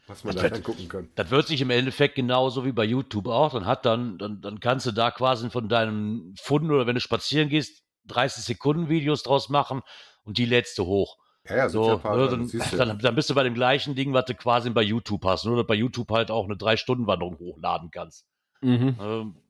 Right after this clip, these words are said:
Speaker 2: so vom Grundprinzip eigentlich das gleiche, würde ich fast behaupten, weil mehr ist da ja auch nicht machbar, außer Fotos wie bei Instagram und Videos. Vielleicht kannst du noch schön mit Musik hinterlegen und hast du nicht gesehen. Das wird bei TikTok halt relativ einfach gemacht,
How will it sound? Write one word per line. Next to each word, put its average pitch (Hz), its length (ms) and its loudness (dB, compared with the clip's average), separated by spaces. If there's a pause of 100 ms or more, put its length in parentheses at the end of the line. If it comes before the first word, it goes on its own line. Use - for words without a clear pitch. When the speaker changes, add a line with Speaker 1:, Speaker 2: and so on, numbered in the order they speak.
(300)
Speaker 2:
so 113 140 -4
vom 120 260 0 (220)
Grundprinzip 135 880 0
eigentlich 117 280 2
das 110 140 0
gleiche, 110 360 0
würde 95 120 -2
ich - 80 -10
fast 98 220 0
behaupten, 98 200 2
weil 98 220 -2
mehr 117 220 2
ist 131 140 -6
da 117 40 0
ja 104 100 4
auch 101 120 -4
nicht 107 180 -8
machbar, 113 300 0
außer 110 280 2
Fotos 120 380 -6
wie 113 80 -8
bei 104 160 0
Instagram 117 420 -2
und 107 220 -8
Videos. 110 400 -8 (400)
Vielleicht 104 220 2
kannst 113 160 0
du - 20 -6
noch 101 100 -2
schön 123 200 2
mit 151 100 -2
Musik 170 300 2
hinterlegen 143 560 2
und 143 100 0
hast 123 200 0
du 147 40 -12
nicht 131 120 -6
gesehen. 127 260 -2
Das 135 120 -6
wird 165 140 2
bei 151 80 4
TikTok - 380 -2
halt 123 240 -2
relativ 127 340 0
einfach 110 420 -2
gemacht, 82 320 -18